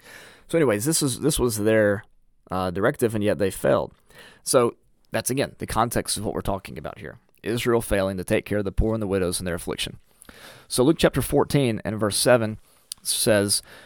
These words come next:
"When Jesus noticed how the guests chose the places of honor," so they would sit around the table, and you would, yeah, you got the guy at the head of the table, and then they would all pick where they sit. Isn't it, oh, what, what show was that? Did Downton Abbey do that?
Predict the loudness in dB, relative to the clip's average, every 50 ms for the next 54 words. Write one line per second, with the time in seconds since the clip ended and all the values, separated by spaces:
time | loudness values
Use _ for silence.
0 | -20 _ 0 0 2 2 4 4 4 4 2 0 2 4 4 4 6 4 4 4
1 | 4 2 2 2 2 4 4 4 2 -2 -6 -6 -8 -8 -4 0 4 4 6 6
2 | 4 2 -2 -4 0 4 4 4 4 2 -2 -4 -6 -4 -2 0 0 0 -2 -4
3 | -8 -10 -14 _ _ _ _ _ _ _ -8 -6 -6 -4 -4 -4 -2 -2 -2 -2
4 | -2 -4 -4 -2 0 0 0 0 -2 -8 -10 -14 _ -12 -10 -6 -4 -2 -4 -4
5 | -4 -8 -16 -20 -20 -20 _ -10 -4 -2 -2 0 0 0 -2 -4 -2 0 2 2
6 | 2 2 0 -2 -2 0 0 0 -2 -2 -2 -4 -4 -4 -6 -8 -8 -8 -6 -2
7 | 0 0 0 0 -2 0 2 4 4 4 2 -2 -6 -12 -12 -6 -4 -4 -4 -4
8 | -4 -6 -6 -6 -6 -6 -8 _ _ _ _ -20 -20 -20 -20 -20 -20 -20 _ _
9 | _ -8 -8 -6 -4 -4 -4 -6 _ _ _ _ _ _ _ _ _ _ _ _
10 | _ _ _ _ _ _ _ _ _ _ -10 -6 -4 -4 -4 -4 -4 -6 -8 -8
11 | _ -10 -6 0 2 2 4 2 2 0 -2 -4 -6 -6 -8 _ _ -20 -20 -20
12 | _ _ _ _ _ _ _ _ _ _ _ _ _ _ _ _ _ _ _ _
13 | _ -4 0 2 2 2 2 2 0 2 2 2 2 2 2 2 0 0 -2 -4